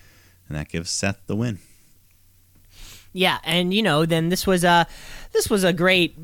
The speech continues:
Speaker 2: you know, just a good heel babyface type thing, you know, where we're, we're cheering for both at different times,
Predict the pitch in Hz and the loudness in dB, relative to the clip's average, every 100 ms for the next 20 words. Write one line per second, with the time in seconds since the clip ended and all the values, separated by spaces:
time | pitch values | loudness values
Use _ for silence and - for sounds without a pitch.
0 | 185 233 185 190 220 233 226 226 240 247 | -4 0 2 2 2 4 4 4 4 2
1 | 285 277 285 302 277 277 277 262 254 254 | 2 0 2 4 4 4 4 2 2 2
2 | 247 - - 220 208 - 185 131 123 160 | 2 0 0 0 0 2 2 2 0 2
3 | 160 165 170 165 165 165 185 185 190 220 | 2 4 4 4 4 4 2 2 2 2
4 | 226 214 220 220 - 311 277 233 175 165 | 0 2 2 4 2 0 2 0 2 4
5 | 185 - 160 156 165 175 135 160 160 165 | 2 0 -4 -2 -2 -2 -4 0 0 2
6 | 165 - | 0 -4